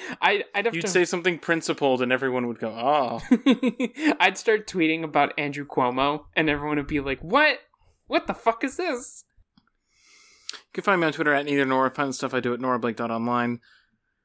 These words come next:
Speaker 2: Uh, you can go to export odd dot I O to support the podcast, and by becoming a patron, you will gain access to Duolane, the other podcast that we do, uh, that we just goof, goof off. It's just
Speaker 1: Yeah.
Speaker 2: kind of a goof troop.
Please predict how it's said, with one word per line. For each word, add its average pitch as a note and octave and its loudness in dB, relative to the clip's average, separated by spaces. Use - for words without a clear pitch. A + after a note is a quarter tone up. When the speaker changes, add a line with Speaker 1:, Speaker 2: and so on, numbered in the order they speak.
Speaker 2:
Uh, B2 0
you C#3 0
can A3 -2
go G3+ 4
to F3+ -2
export F#3 -4
odd D#3 0
dot C#3 0
I C3 -2
O D3 2
to D3 -8
support A#2+ -10
the - -18
podcast, C#3+ -4
and C3 -8
by C#3+ -4
becoming D#3 -6
a D3 -4
patron, D#3 -6
you D3 -10
will D3+ -8
gain D#3 -6
access D3+ -10
to D#3 -16
Duolane, C#3 -6
the C#3+ -6
other D3+ -6
podcast D3 -10
that A#2 -10
we B2+ -8
do, A#2+ -6
uh, C#3 -4
that C#3+ -8
we E3 -6
just - -12
goof, G3 -12
goof G3+ -8
off. E4+ -8
It's F3+ -10
just D#3+ -8
Speaker 1:
Yeah. E3 -6
Speaker 2:
kind C#3+ 0
of D#3 -2
a E3+ -4
goof F#3+ -2
troop. E4 -2